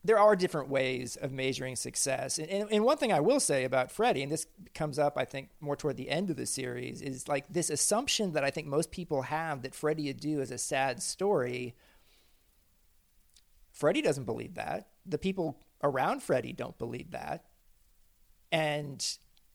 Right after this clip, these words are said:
in, in an interesting way, I think toward the end of the series, he becomes something of an inspirational story about someone who's still trying to,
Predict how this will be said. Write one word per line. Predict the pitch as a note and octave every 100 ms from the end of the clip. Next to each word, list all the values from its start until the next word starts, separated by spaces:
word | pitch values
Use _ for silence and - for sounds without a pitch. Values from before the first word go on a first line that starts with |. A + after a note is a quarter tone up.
| -
in, | F3+ E3 D#3 F3 -
in | F3
an | E3+
interesting | F#3+ A3 G#3 F#3 F3 D#3
way, | F3+ G3+
I | D3+
think | C#3+ E3+ -
toward | F3+ D#3
the | D3 -
end | D#3+ F3
of | D3+
the | B2+
series, | - - F#3+ F#3+ D3 C3+ B2+ - -
he | -
becomes | D#3 D#3 - D#3 C#3+
something | F3+ G#3 B3+
of | D3+
an | C3
inspirational | D3 F3 - A#2+ C#3 D4+ - B2 -
story | - A#2+ - C2
about | B2+ C3+ C3+
someone | - E3 E3 C#3+
who's | D3
still | - E3 D3+
trying | - D3 D3 D3 C#3+
to, | - C#3 C3